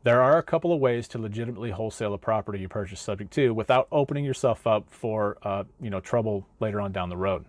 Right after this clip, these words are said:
One of those ways would be to close on the property subject to the existing financing and then simply owner finance the property to your investor buyer. Uh, one other solution might be to,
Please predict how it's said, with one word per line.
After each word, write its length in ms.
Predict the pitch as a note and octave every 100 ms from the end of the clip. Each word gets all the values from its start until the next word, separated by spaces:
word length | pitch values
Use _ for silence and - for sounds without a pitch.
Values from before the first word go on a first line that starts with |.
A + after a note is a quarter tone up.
| _
One 180 | A#2 E3
of 60 |
those 200 | G3 C3+
ways 360 | G2+ G2+ G#2 -
would 120 | G#2+
be 140 | A2+ G#2
to 80 |
close 320 | G2+ - B2+ A#2
on 140 | A2
the 60 | G#2+
property 580 | A#2+ A2+ A2+ G#2+ G#2 - _ _ _ _ _ _ -
subject 360 | - C#3 D#3+
to 100 | -
the 100 | D3+
existing 400 | D3 C3 D3 D#3+
financing 680 | - B2 G#2 G2+ F#2+ F#2+ F#2+ _ _
and 160 | A#2 A2
then 120 | G#2+
simply 480 | - B2+ A2 G#2+ G2+ _
owner 240 | B2 C#3 D3
finance 520 | - B2 A2+ G#2 -
the 80 | F#2
property 580 | A2+ G#2+ G#2+ G2 F#2+ _ _ -
to 120 | B2
your 240 | A2+ G#2
investor 440 | F#2+ F#2 G2 - F#2
buyer. 420 | F2+ G2 F2+ - - _ _ _ - _ _ _ _
Uh, 260 | - F2 F2
one 380 | - G#2+ G2+ G#2+
other 220 | A2 A2
solution 680 | - G#2 G#2+ G#2 A#2 G#2 G#2
might 360 | G2+ G2+ F#2
be 260 | A2 G#2 G2+
to, 500 | - - G2 F#2+